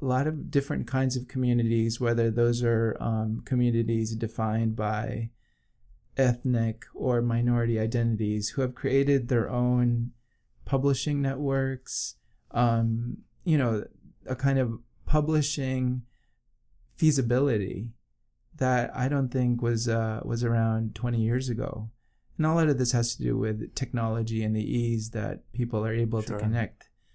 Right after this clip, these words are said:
Speaker 1: and produce things that other people can consume. But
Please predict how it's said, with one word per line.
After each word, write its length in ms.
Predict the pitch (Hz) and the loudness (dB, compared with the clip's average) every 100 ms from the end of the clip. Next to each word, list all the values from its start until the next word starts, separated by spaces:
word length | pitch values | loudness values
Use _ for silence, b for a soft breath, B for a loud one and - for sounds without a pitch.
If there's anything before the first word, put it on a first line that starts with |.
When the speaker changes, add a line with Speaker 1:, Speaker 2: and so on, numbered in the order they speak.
| - _ - | -20 _ -4
Speaker 1:
and 420 | 117 113 113 110 - - | 0 2 2 -2 -8 -10
produce 440 | - 120 135 151 | -4 0 2 2
things 360 | - 110 110 107 | 0 -4 -2 -2
that 120 | 110 | -2
other 220 | 104 110 | 0 0
people 420 | 107 120 120 113 110 | 0 -4 -2 -4 -2
can 520 | - 113 110 110 120 | -4 -2 0 -2 -4
consume. 800 | - 120 - 165 151 104 90 123 - _ _ _ _ _ _ - | -6 -4 -2 -2 -2 -2 -6 -10 -14 _ _ _ _ _ _ -8
But 400 | - 127 120 - | 0 2 0 -2